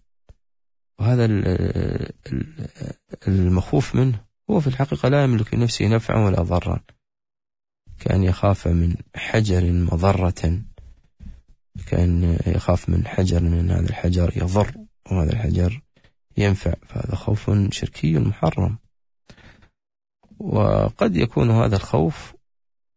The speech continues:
خوف عبادة، فهذا الخوف الذي هو خوف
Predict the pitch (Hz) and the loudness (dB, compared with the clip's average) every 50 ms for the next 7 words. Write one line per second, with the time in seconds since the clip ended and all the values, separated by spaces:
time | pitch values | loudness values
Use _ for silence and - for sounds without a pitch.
0 | _ _ _ - - - 87 82 - - 76 65 85 87 87 90 82 82 - - | _ _ _ -8 -4 -2 -2 -2 0 -2 -2 0 0 0 2 2 0 0 -2 -4
1 | 95 - - _ _ _ _ _ _ _ _ _ _ _ _ _ _ _ _ _ | -6 -8 -10 _ _ _ _ _ _ _ _ _ _ _ _ _ _ _ _ _
2 | _ _ - 90 107 160 165 151 - 98 - - 113 110 - - - 92 95 95 | _ _ -2 0 2 2 2 0 -2 -2 -2 -2 -4 -2 -2 -2 -2 0 0 0
3 | 87 85 85 85 - - - - 104 95 90 - - - - | 0 0 0 -2 -4 -4 -2 0 0 0 0 -4 -8 -14 -20